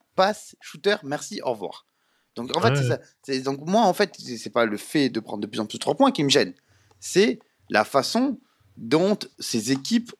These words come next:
Speaker 1: ont essayé de construire leurs trois points.
Speaker 2: Mm.
Speaker 1: Et il y avait des façons qui étaient horribles. Et tu vois, et, et tu vois, genre, pour, pour être fan des Pistons, euh, qui, pareil, est une équipe qui, qui se construit. Donc, encore, on est, on est, on est plus, euh,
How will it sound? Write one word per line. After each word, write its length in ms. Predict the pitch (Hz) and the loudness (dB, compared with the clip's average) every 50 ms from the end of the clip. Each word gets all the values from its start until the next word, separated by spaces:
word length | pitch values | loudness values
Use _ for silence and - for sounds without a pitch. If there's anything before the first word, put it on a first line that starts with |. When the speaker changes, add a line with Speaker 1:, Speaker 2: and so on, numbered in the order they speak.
| - | -2
Speaker 1:
ont 120 | 143 147 135 | 0 2 2
essayé 240 | 131 127 - 202 196 | 2 2 2 2 2
de 80 | 143 | 2
construire 680 | 123 117 - 226 240 220 - - - 220 214 180 135 127 | 0 0 0 0 0 0 0 0 2 4 4 4 4 2
leurs 120 | 117 - | -2 -2
trois 220 | - - - 104 - | -4 -2 -2 -2 2
points. 260 | - 202 247 269 240 - _ - 117 | 4 4 4 4 2 -2 _ -2 0
Speaker 2:
Mm. 60 | 113 | 0
Speaker 1:
Et 60 | 117 110 - _ - | 0 -2 -4 _ 0
il 60 | 107 | 2
y 40 | 110 | 2
avait 140 | 104 107 101 | 2 2 0
des 100 | 107 101 | -2 -2
façons 280 | - 107 - - 240 | -2 -2 0 0 0
qui 140 | - - - | 0 0 -2
étaient 160 | 101 - - - - _ - | -6 -4 -6 -10 -8 _ 2
horribles. 680 | 220 226 233 240 226 175 - - 247 277 247 147 131 - - - - | 4 6 8 6 6 4 4 4 6 6 6 4 0 -8 -6 0 0
Et 80 | 135 | 2
tu 80 | 139 262 | 4 4
vois, 180 | 277 - 98 - - - - - - | 4 4 2 0 -4 -12 -16 -6 -2
et, 120 | - 143 135 - - _ - - - _ - | 0 0 0 -2 -8 _ -20 -20 -12 _ -2
et 80 | 127 | 0
tu 100 | 131 - | 4 4
vois, 40 | 220 | 4
genre, 240 | 190 143 127 104 107 98 85 - _ _ _ | 4 4 2 -2 -4 -8 -10 -14 _ _ _
pour, 240 | - - 139 147 139 | -10 -4 -2 -2 -2
pour 160 | 120 127 127 | -2 -2 -2
être 100 | 127 117 - | -2 0 2
fan 120 | - 170 139 | 0 2 2
des 120 | 123 117 | 2 0
Pistons, 320 | 117 120 117 - - - 156 - - - - _ _ _ _ _ _ - - - - - _ _ - | -2 -2 -2 0 0 0 0 -4 -8 -10 -14 _ _ _ _ _ _ -14 -14 -14 -16 -20 _ _ 2
euh, 380 | 117 113 117 117 117 113 113 | 4 6 6 6 6 6 4
qui, 200 | 113 113 - - | 2 0 -6 -6
pareil, 340 | - - 117 123 170 175 139 | -2 2 2 4 4 4 2
est 120 | 120 113 - | 0 -4 -8
une 100 | 110 110 | -10 -10
équipe 260 | 107 - 156 139 - | -10 -10 -12 -14 -14
qui, 440 | - - 101 101 107 107 110 107 104 | -16 -14 -10 -6 -4 -4 -2 -4 -4
qui 120 | - - | -6 -10
se 140 | 101 - 107 | -12 -10 -8
construit. 560 | 107 98 - 107 - - - - 156 151 139 | -8 -6 -6 -8 -8 -8 -6 -4 -2 0 0
Donc, 180 | 107 110 101 - | 0 -2 -2 0
encore, 320 | 101 113 117 143 127 117 | 0 0 2 2 2 2
on 100 | 104 110 107 | 2 2 2
est, 80 | 107 | 0
on 180 | - 98 117 113 | 2 2 2 2
est, 60 | 110 | 2
on 140 | 73 107 110 | 2 0 0
est 60 | 107 | 0
plus, 320 | 104 - - - 110 110 110 | -2 -4 -6 -4 0 2 4
euh, 360 | 104 101 101 98 95 95 | 4 6 4 4 2 2